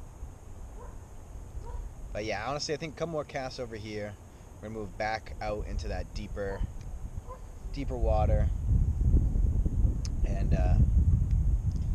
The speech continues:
give that a shot. I'm, like, so reluctant to take the drop shot off. Um, I don't know why. I just have this feeling like it's gonna work. <laughs> It's not proven itself.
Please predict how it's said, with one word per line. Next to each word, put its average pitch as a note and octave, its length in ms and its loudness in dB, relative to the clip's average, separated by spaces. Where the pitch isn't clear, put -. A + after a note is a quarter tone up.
give - 160 0
that G2+ 160 0
a - 20 -2
shot. F2 320 -2
I'm, A2 120 -4
like, G#2 160 -6
so B2+ 360 -4
reluctant A2 560 -6
to G2+ 80 -14
take G2+ 320 -10
the G2 100 -12
drop F#2 300 -8
shot F2+ 260 -6
off. F2 260 -4
Um, A2 400 -2
I G2+ 60 -6
don't G2+ 120 -6
know E2+ 140 -10
why. E2 320 -8
I G#2 40 -8
just - 140 -14
have F#2+ 100 -10
this F2+ 100 -16
feeling G2 220 -12
like F2+ 120 -12
it's - 120 -16
gonna F#2 240 -10
work. F2+ 300 -12
<laughs> - 40 -18
It's C3+ 240 -6
not A#2+ 300 -6
proven G#2+ 280 -10
itself. G2+ 400 -10